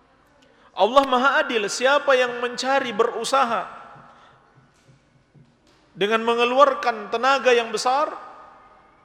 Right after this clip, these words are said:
maka dia pun akan mendapatkan hasil yang besar. Sebagaimana orang yang tidak berusaha, tidak mengerahkan tenaga yang besar,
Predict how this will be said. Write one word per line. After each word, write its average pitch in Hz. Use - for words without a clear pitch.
maka 156
dia 156
pun 175
akan 147
mendapatkan 175
hasil 185
yang 143
besar. 135
Sebagaimana 156
orang 175
yang 160
tidak 180
berusaha, 170
tidak 196
mengerahkan 185
tenaga 196
yang 180
besar, 214